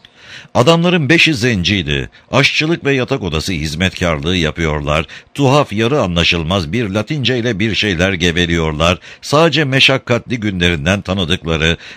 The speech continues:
önlerinde uzayıp giden kırlara ürkmüş gözlerle bakıyorlardı. İçlerinden biri evin celladıydı. Giysisinin yenlerinin içinde iki kılıç taşıyor, anlamsız bir şekilde gülümseyerek yürüyordu.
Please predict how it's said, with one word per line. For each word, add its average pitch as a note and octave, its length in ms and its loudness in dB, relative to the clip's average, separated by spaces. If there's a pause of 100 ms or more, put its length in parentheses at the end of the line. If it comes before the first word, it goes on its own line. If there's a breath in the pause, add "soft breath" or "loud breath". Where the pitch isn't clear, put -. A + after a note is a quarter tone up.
(100)
önlerinde C3+ 640 0
uzayıp G#2 480 -2
giden D#2+ 320 0
kırlara D#2 480 -2
ürkmüş B2 560 -2
gözlerle F2+ 600 -2
bakıyorlardı. C#2+ 960 -2 (720 loud breath)
İçlerinden E2 680 2
biri F#2 140 2
evin G2 440 0
celladıydı. D#2+ 840 0 (420 loud breath)
Giysisinin D3+ 640 0
yenlerinin G#2+ 600 0
içinde F2+ 400 0
iki A2+ 220 -4
kılıç F2+ 360 -2
taşıyor, E2 500 -2 (120)
anlamsız B2 640 0
bir C3 120 0
şekilde A#2+ 360 -2
gülümseyerek G#2 760 0
yürüyordu. D2 720 -4